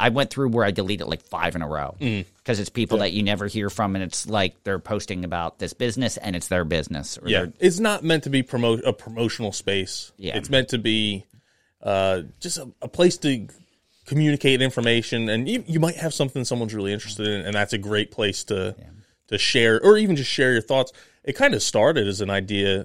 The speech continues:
Speaker 2: to say, "Hey, this is some of the stuff we talked about on the podcast," and maybe people, we're obviously just the two of us talking
Speaker 1: Yeah.
Speaker 2: right now, or maybe we have a guest and we're talking with them, but there's people who wanna chime in their own thoughts.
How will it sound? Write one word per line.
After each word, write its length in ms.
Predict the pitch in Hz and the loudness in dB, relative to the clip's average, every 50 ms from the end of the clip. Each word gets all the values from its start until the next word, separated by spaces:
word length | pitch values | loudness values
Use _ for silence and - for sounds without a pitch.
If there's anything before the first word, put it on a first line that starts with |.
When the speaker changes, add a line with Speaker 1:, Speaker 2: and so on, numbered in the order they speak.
| - - | -6 -6
Speaker 2:
to 180 | - 110 98 92 | -6 -4 -4 -2
say, 160 | - 110 101 | -2 -2 0
"Hey, 200 | 107 139 135 110 | 2 2 2 2
this 220 | 98 117 127 - | 2 0 0 0
is 80 | 147 127 | 0 -2
some 120 | 139 123 | -2 -2
of 40 | 110 | -2
the 60 | 104 | -2
stuff 240 | - - 107 - - | -2 -2 -2 -2 -2
we 100 | 110 110 | -6 -8
talked 280 | - - 98 101 - - | -4 -2 -2 -2 -2 -2
about 180 | - 95 90 | -2 -2 -2
on 80 | 87 85 | -4 -6
the 80 | 82 | -8
podcast," 560 | - - 104 113 123 - - 87 - - - - _ _ - 90 92 _ _ _ - | -6 -4 -2 -2 -2 -4 -6 -8 -8 -10 -16 -20 _ _ -20 -20 -20 _ _ _ -6
and 380 | - 104 101 101 98 98 95 92 _ _ _ _ _ _ _ _ _ | -4 -2 -2 -2 -2 -4 -6 -8 _ _ _ _ _ _ _ _ _
maybe 420 | - 110 101 110 120 127 120 120 117 110 - _ | -20 -4 2 4 4 4 4 2 2 0 -4 _
people, 340 | - 143 131 - - 113 113 _ _ _ _ _ _ _ - | -8 -8 -8 -8 -12 -18 -20 _ _ _ _ _ _ _ -6
we're 200 | 107 120 147 143 | -2 2 4 4
obviously 420 | 139 135 127 123 117 - - 113 107 | 6 6 6 6 4 2 0 -2 -2
just 160 | 120 - - | -2 -4 -6
the 60 | 107 | -8
two 180 | - - 135 113 | -4 0 0 2
of 100 | 98 113 | 4 4
us 160 | 113 107 - | 2 2 0
talking 340 | - - 117 107 107 104 107 | 0 2 2 2 2 2 -2
Speaker 1:
Yeah. 60 | 101 101 | -2 -2
Speaker 2:
right 120 | 98 - | 0 2
now, 200 | 104 107 104 107 | 4 4 4 4
or 60 | 107 107 | 4 4
maybe 160 | 107 107 107 | 2 2 4
we 80 | 104 | 4
have 100 | 104 101 | 2 2
a 40 | 101 | 2
guest 280 | 95 107 107 104 - - | 0 0 0 0 -2 -4
and 60 | 104 | -6
we're 40 | 98 | -2
talking 300 | - - 113 104 104 101 | 2 2 2 2 2 0
with 80 | 101 101 | 0 2
them, 200 | 117 117 107 98 - - - - _ _ _ | 2 2 0 -2 -6 -14 -20 -20 _ _ _
but 80 | - 139 | -2 -2
there's 100 | 139 135 | 0 2
people 240 | - 202 202 180 151 | 2 2 2 4 4
who 80 | 135 | 4
wanna 220 | 120 120 127 117 104 | 4 4 2 2 0
chime 320 | - - - 110 107 110 107 | -2 -2 0 0 0 0 -2
in 100 | 107 107 | -2 -4
their 120 | 98 95 | -4 -2
own 180 | 101 110 110 107 | -2 -2 -4 -4
thoughts. 400 | - 85 69 - - - - | -6 -10 -12 -12 -14 -18 -20